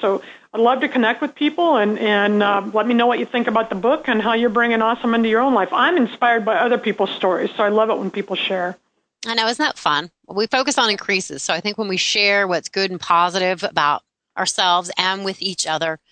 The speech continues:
Speaker 2: when two or more come together for the sake of awesome, we're all gonna be uplifted.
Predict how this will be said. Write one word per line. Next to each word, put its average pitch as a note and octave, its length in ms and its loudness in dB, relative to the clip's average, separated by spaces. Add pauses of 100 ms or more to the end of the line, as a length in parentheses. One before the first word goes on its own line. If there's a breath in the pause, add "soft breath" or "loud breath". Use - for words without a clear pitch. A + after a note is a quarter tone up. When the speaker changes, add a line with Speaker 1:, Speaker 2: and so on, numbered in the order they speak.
(140)
Speaker 2:
when G#3 160 -2
two D4 160 -2
or D4+ 80 2
more A#3 180 4
come G#3 240 -2
together F3+ 300 0
for F3 120 -12
the D#3+ 120 -8
sake - 260 -4
of D3+ 200 -6
awesome, D#3+ 480 0
we're D#3 120 -6
all F3 200 2
gonna D#3+ 200 -2
be D#3 140 0
uplifted. D3+ 540 -4